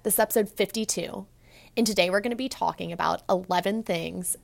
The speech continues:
to ask yourself before twenty twenty-two is over. This is by Justin Sua, who I've mentioned before, but was my inspiration for beginning this podcast. He has the same eleven questions every year, and for the past two years, I've journaled every single time about them.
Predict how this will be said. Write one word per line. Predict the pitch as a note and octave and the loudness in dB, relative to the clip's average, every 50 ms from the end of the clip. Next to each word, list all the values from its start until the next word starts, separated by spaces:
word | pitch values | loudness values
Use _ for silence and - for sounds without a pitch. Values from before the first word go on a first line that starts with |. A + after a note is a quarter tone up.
| - - | -4 -2
to | - - G#3+ F#3 F3 - | 0 0 2 0 0 2
ask | - D#3+ D#3+ F3 - - | 0 0 0 0 -2 -4
yourself | F#3+ F3 - - F3+ F3 F3+ - | -2 -2 0 0 0 -2 -2 -2
before | - F#3 - F#3 F3 F3 | -4 -4 -2 0 -2 -2
twenty | F3 - - E3+ E3 E3 | -2 -4 -6 -6 -6 -6
twenty-two | - - E3 E3 E3+ - - E3+ D#3+ | -6 -6 -8 -6 -6 -6 -6 -4 -4
is | E3 E3+ - | -4 -4 -2
over. | - F3 F3 F3 - - - - G#3+ - - - - - - - - - - - | -4 -4 -4 -4 -4 -6 -6 -6 -8 -10 -14 -20 -20 -20 -20 -20 -20 -20 -2 4
This | A3+ G#3+ - | 6 6 6
is | C#4 C4 | 6 6
by | - G3 F#3 F#3+ G#3 | 6 6 6 6 6
Justin | - G3 F#3+ F#3 - G#3+ G#3 G3+ | 2 2 0 0 0 -2 -2 0
Sua, | - - F3 E3+ E3 E3 E3+ F3+ | 0 2 2 2 2 2 2 2
who | F3+ F#3+ A3 | 2 4 6
I've | F3 F3 F3 | 6 6 4
mentioned | F3+ E3 E3+ - G3+ G3 G3 | 2 -2 0 0 -2 0 0
before, | A3 G#3 - F3 E3 E3 D#3+ E3+ | -2 -2 0 0 0 2 0 0
but | E3+ F#3 F3 | -2 -2 -2
was | F#3 F3 - | -2 -2 0
my | E3+ E3+ F3 E3+ | 0 0 0 0
inspiration | E3 E3 - - - E3+ E3 E3+ - - E3 E3 | -2 -4 -4 -4 -4 -4 -6 -4 -4 -6 -6 -6
for | - F3 E3+ | -6 -4 -4
beginning | E3+ E3 F3 D#3+ E3+ E3+ | -2 -2 -4 -4 -4 -4
this | E3 E3 - | -4 -4 -4
podcast. | - - E3+ - - - - - - - - - - - - _ | -2 -2 -4 -4 -2 -2 -2 -2 0 -2 -2 -4 -6 -8 -14 _
He | - G#3+ | 2 4
has | F#3+ F#3+ F#3 | 4 4 4
the | - G3 | 4 2
same | - - F3+ E3+ F3+ | 2 2 2 2 4
eleven | G3 G3+ G3 A#3+ B3 | 4 4 4 2 2
questions | - - F3 E3+ - - F3+ F3+ - | 4 4 4 4 4 0 -4 -4 -2
every | - - E3 F3 E3 | -2 -2 0 0 -2
year, | E3 E3 D#3+ D#3 D3 D3+ E3+ F3+ - - - - - | -2 0 -2 -2 -2 -4 -6 -6 -10 -18 -20 -14 -8
and | G3+ G3+ | -8 -2
for | F#3 G3 | 0 0
the | G3 | 0
past | F#3+ G3 G3 F3 E3+ - - - - | 4 4 4 4 4 2 -2 -4 0
two | - D#4+ D#4 | 2 2 2
years, | C4+ G#3 F3 E3 E3+ F3 F3 - - | 2 2 0 0 0 -2 -2 -2 -2
I've | F3+ F3 | -2 -2
journaled | - F#3 F3 E3+ F3 F3 - | -2 -2 -2 0 0 -2 0
every | - F3+ F3 F3+ E3+ | -2 -2 -2 0 -2
single | - - F3 E3 F3+ F3 | -4 -4 -4 -4 -6 -6
time | - F3 E3+ F3 F3 | -4 -4 -4 -4 -4
about | F3+ - - - - | -4 -4 -4 -4 -6
them. | - - - - G#3 A3 | -8 -8 -8 -6 -8 -8